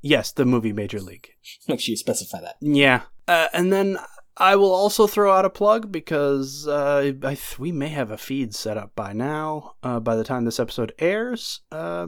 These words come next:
Speaker 1: Independence Day Minute is coming down the pipeline soon. So I will, I will just say that so you can stick it in the back of your brain and check your podcatcher to see if we got a feed up this early.
Speaker 2: Yes.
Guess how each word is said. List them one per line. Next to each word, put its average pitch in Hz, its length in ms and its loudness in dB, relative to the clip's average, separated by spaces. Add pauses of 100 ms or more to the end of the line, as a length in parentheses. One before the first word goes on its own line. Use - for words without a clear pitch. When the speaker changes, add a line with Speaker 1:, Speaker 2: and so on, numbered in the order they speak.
Speaker 1:
Independence 208 680 0
Day 127 180 0
Minute 110 560 -2
is 117 200 -6
coming 143 480 0
down 135 400 0
the 120 80 0
pipeline 117 800 -4
soon. 104 500 -8
So - 160 -6
I 131 140 0
will, 151 240 -2
I 170 80 6
will 190 140 4
just - 360 -4
say - 460 -2
that 220 420 0
so - 160 -8
you 139 80 -6
can 127 160 -2
stick - 260 -6
it 175 60 -2
in 170 80 -4
the 143 80 -4
back 143 240 -2
of 147 60 -8
your 143 80 -2
brain 147 560 -4
and 120 160 0
check 143 180 -2
your 135 80 -2
podcatcher 123 540 0
to 107 40 -6
see 123 140 -2
if 117 120 -2
we 120 40 -4
got 113 160 -2
a 107 40 -6
feed 110 220 -2
up - 140 -12
this - 180 -12
early. - 240 -16
Speaker 2:
Yes. - 500 -16